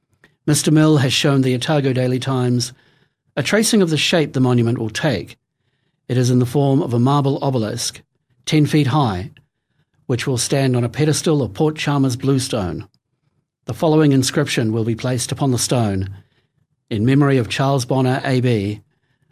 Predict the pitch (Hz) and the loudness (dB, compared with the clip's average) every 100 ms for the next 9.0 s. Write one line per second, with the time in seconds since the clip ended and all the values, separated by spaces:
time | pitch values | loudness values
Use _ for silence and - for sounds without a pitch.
0 | _ 120 117 117 113 110 135 131 131 123 | _ -2 0 0 -2 -2 -4 -6 -6 -8
1 | 123 - 131 127 120 123 120 127 120 - | -8 -4 -2 0 0 -2 -2 -2 -2 -2
2 | 113 98 87 90 _ _ _ _ _ _ | -2 -2 -6 -10 _ _ _ _ _ _
3 | _ _ _ _ - 113 127 120 120 120 | _ _ _ _ -4 -2 0 0 0 0
4 | 139 135 147 135 139 - 139 117 117 110 | -2 2 0 0 -2 0 2 2 0 0
5 | 110 107 117 117 117 107 107 - 120 110 | 0 -2 -2 0 0 0 -2 -4 -4 -4
6 | 101 - 110 110 - 110 92 - - _ | -6 -6 -4 -4 -4 -4 -6 -8 -14 _
7 | _ _ _ _ _ _ - 113 127 - | _ _ _ _ _ _ -8 -2 -2 -2
8 | 131 120 110 107 - 147 160 160 160 | -4 -2 -4 -4 -4 -2 0 0 -2